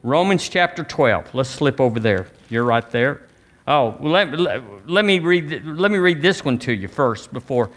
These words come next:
let me not get out of order. In Mark chapter eleven, y'all know that one. We could all quote it together. But in verse twenty-three, l-,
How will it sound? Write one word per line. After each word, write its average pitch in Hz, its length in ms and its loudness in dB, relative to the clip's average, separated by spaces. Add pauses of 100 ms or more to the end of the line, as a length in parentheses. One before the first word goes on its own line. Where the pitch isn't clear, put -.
(160)
let - 80 -20
me 127 120 -2
not 123 280 -2
get 127 140 -2
out 113 180 2
of 117 60 -2
order. 107 240 -2
In 110 160 0
Mark 156 320 2
chapter 170 400 -2
eleven, 123 380 0
y'all 139 200 2
know 135 180 2
that 120 260 0
one. 160 180 -4 (1160)
We 120 120 0
could 120 100 2
all 127 200 4
quote 131 260 2
it 123 120 -6
together. 123 520 0 (1120)
But 131 140 4
in 143 100 6
verse 156 240 0
twenty-three, 160 720 2
l-, 110 60 -4